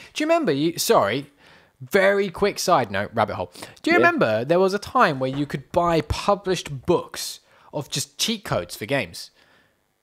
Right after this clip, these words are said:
Speaker 1: 'Cause
Speaker 2: Do you
Speaker 1: games
Speaker 2: remember when there used to be cartridges and things that you could buy
Speaker 1: Yeah.
Speaker 2: that had cheat codes on?
Speaker 1: Yeah,
Speaker 2: <laughs>
Speaker 1: yeah. Like,
Speaker 2: But
Speaker 1: how
Speaker 2: yeah.
Speaker 1: weird is that? I me-, I used to have loads of these little books of cheat codes for games. I
Speaker 2: Yeah.
Speaker 1: just lo-, I,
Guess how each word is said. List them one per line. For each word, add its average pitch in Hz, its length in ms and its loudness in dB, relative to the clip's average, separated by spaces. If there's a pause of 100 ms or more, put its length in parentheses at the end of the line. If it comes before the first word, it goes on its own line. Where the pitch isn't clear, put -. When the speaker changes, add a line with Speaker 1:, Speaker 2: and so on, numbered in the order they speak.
(340)
Speaker 1:
'Cause 160 160 -2
Speaker 2:
Do 185 100 2
you 170 120 6
Speaker 1:
games - 100 4
Speaker 2:
remember 120 260 10
when 120 160 10
there 113 100 6
used 117 220 4
to 113 80 -2
be 110 320 4 (200)
cartridges 101 600 8
and 92 100 -2
things 95 260 2
that 92 100 -2
you 90 100 -4
could 87 120 0
buy 92 260 8
Speaker 1:
Yeah. 165 260 4
Speaker 2:
that 101 120 6
had 101 220 6
cheat - 200 -4
codes 92 220 0
on? 110 140 -8 (160)
Speaker 1:
Yeah, 156 240 12
Speaker 2:
<laughs> 165 300 12
Speaker 1:
yeah. 233 340 4
Like, 175 220 -8 (160)
Speaker 2:
But - 120 4
Speaker 1:
how - 80 10
Speaker 2:
yeah. 370 40 6
Speaker 1:
weird 427 240 2
is 370 80 -2
that? 370 160 -4
I 226 140 0
me-, 233 200 -2
I 202 100 -4
used 254 180 -4
to 196 60 -10
have 196 180 -2
loads 208 340 2
of 147 60 -10
these 143 140 -6
little 127 180 -8
books 170 420 -4
of 120 100 -12
cheat - 280 -6
codes 113 240 -10
for - 80 -18
games. 147 260 -2
I 107 60 2
Speaker 2:
Yeah. 120 120 6
Speaker 1:
just 113 200 -6
lo-, 143 140 -4
I, 151 100 -8